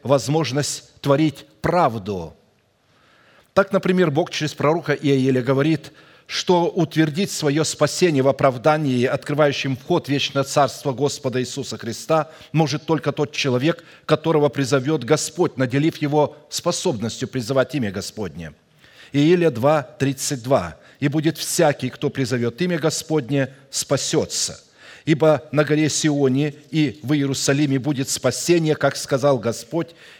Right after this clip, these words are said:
и у остальных, которых призовет Господь». Чтобы показать концепцию, каким путем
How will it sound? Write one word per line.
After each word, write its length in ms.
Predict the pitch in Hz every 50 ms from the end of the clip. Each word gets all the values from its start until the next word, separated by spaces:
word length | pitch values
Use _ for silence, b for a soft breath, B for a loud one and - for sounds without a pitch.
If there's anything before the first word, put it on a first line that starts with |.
| B B
и 320 | 156 160 160 147 131 - - -
у 180 | 160 165 165 -
остальных, 840 | 156 147 - - - 165 156 156 165 190 202 185 127 - - - - - _ _ _ -
которых 580 | - 135 - - 160 156 151 139 - - - _ _ -
призовет 640 | 147 151 123 110 135 127 123 120 113 110 - - - _ - 110
Господь». 720 | 110 131 120 - - - - 123 95 82 - - - - - _ _ _ _ _ _ B B B B B B B B B B
Чтобы 300 | B - - 214 180 196
показать 540 | 196 208 196 - 202 170 185 190 165 - -
концепцию, 640 | 175 170 - - - 202 196 202 - - 151 139
каким 300 | - 160 147 - 165 160
путем 600 | - 160 156 - - 190 190 151 113 95 95 87